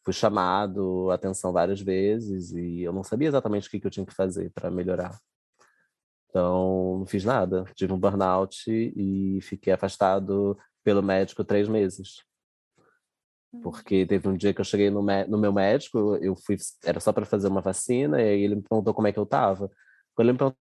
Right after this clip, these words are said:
Speaker 1: como é que eu tava, eu comecei a tremer e chorar, eu entrei em pânico, assim. Eu já não conseguia mais entrar no prédio do trabalho, então só tava fazendo teletrabalho, assim,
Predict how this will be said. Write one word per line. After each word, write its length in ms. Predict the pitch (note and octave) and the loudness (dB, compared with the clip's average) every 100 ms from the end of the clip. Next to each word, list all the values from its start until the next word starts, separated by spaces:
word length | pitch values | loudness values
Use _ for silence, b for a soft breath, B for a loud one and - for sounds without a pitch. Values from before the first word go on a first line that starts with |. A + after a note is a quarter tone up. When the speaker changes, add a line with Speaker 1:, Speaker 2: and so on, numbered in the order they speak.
| _ | _
Speaker 1:
como 200 | - C3+ | 0 0
é 40 | C3 | 2
que 60 | |
eu 60 | B2+ | 0
tava, 360 | - A#2 C#3+ C#3+ | 2 2 2 2
eu 80 | A2+ | -2
comecei 340 | A2+ G#2+ - | -2 -4 -2
a 20 | G#2+ | 0
tremer 280 | A#2 A#2 | 2 2
e 40 | A2 | 0
chorar, 560 | - A2 F#2+ F#2+ G#2+ | 2 4 4 4 2
eu 80 | G2+ - _ _ _ - | 0 -4 _ _ _ -10
entrei 260 | F#2 G2+ | -6 0
em 80 | G2 | 0
pânico, 540 | G2 G2+ F#2+ G2 G2+ F#2 | 2 2 4 2 -2 -6
assim. 400 | - - - B2 b b b - | -10 -10 -10 -12 b b b 0
Eu 60 | |
já 100 | G2+ | 4
não 80 | A2 | 4
conseguia 300 | A2 A#2 B2+ | 2 2 2
mais 140 | B2+ A#2 | 2 2
entrar 180 | A2 | 0
no 100 | G#2+ | 0
prédio 300 | A2 G#2+ G2 - | 2 0 0 -4
do 80 | F#2+ | -2
trabalho, 480 | G2+ G2+ G2 G2+ A2+ | 2 4 4 4 0
então 140 | - | -6
só 140 | F#2+ - | -10 -2
tava 200 | G2 G2+ | 0 2
fazendo 320 | - G2+ G2 | 0 0 -2
teletrabalho, 720 | - F#2 F2+ F#2+ F#2 E2+ F#2 G2+ | 2 0 2 0 2 2 0 -4
assim, 340 | - - A2+ | -10 -16 -16